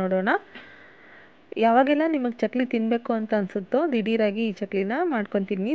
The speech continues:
ತುಂಬಾನೇ ಸಾಫ್ಟ್ ಆಗಿ ಹಾಗೆ ತುಂಬಾನೇ ಕ್ರಿಸ್ಪಿಯಾಗಿ ಆಗುತ್ತೆ. So ಈ ವಿಡಿಯೋ ನೋಡೋ ಮುಂಚೆ ಯಾರ್ಯಾರೆಲ್ಲ ನನ್ನ ವಿಡಿಯೋಸ್ನ ಫಸ್ಟ್ ಟೈಮ್ ನೋಡ್ತಾ ಇದ್ದೀರಾ,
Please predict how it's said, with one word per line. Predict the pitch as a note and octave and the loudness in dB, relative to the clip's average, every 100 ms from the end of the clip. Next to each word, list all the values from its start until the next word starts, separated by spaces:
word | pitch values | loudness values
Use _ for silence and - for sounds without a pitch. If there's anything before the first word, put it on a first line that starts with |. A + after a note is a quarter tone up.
| D4+ | -2
ತುಂಬಾನೇ | A#3 A#3+ C4 C4 - | -2 -2 -2 -2 0
ಸಾಫ್ಟ್ | A3 G#3+ - | -2 -2 -4
ಆಗಿ | A3+ E4 F#4+ | -2 -2 0
ಹಾಗೆ | A3 A3 A3 | -2 0 -2
ತುಂಬಾನೇ | G#3 G#3 G#3 | -2 -2 -2
ಕ್ರಿಸ್ಪಿಯಾಗಿ | G#3+ G3+ - B3 A3 | -4 -4 0 2 2
ಆಗುತ್ತೆ. | F#3 F3+ F3+ C#4 G4+ - - - - - - - - - | 0 0 0 -2 -4 -12 -20 -20 -20 -20 -20 -20 -20 6
So | C#4 C4+ | 6 6
ಈ | A#3+ | 2
ವಿಡಿಯೋ | A3+ A#3 | 4 4
ನೋಡೋ | A3+ A3+ A3+ | 2 0 0
ಮುಂಚೆ | G#3 G3 D#4+ D#4 | -4 0 2 2
ಯಾರ್ಯಾರೆಲ್ಲ | A3 G3+ G#3 G#3 A#3+ | 2 2 0 0 0
ನನ್ನ | A3+ G3+ G#3 | 0 -2 0
ವಿಡಿಯೋಸ್ನ | A#3+ D4 D4 C4+ | 0 0 -2 0
ಫಸ್ಟ್ | G3 - C#4+ | -2 0 -4
ಟೈಮ್ | D#4 A#3 | -2 -4
ನೋಡ್ತಾ | G3 G3+ F#3 | -2 -2 0
ಇದ್ದೀರಾ, | F#3 A#3 | 0 0